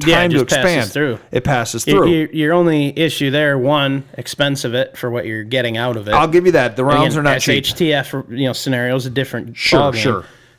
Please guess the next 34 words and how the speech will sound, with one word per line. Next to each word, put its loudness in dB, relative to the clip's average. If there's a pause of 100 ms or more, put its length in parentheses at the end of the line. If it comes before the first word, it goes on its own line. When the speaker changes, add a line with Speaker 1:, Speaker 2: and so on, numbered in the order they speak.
Speaker 1:
The 4
other, 2
it's -6
still 2
a 4
rifle 0
round. 0
It's -8
still 0
got 0
a 0
lot 0
of -8
power 0
behind -2
it, -6
so -4
you -4
have 0
to -10
be -4
more -2
careful -2
of -6
your, -6
you -4
know, -4
what's -2
beyond -4
your -8
target. -4 (640)
A 0
deer, 4
chances, -2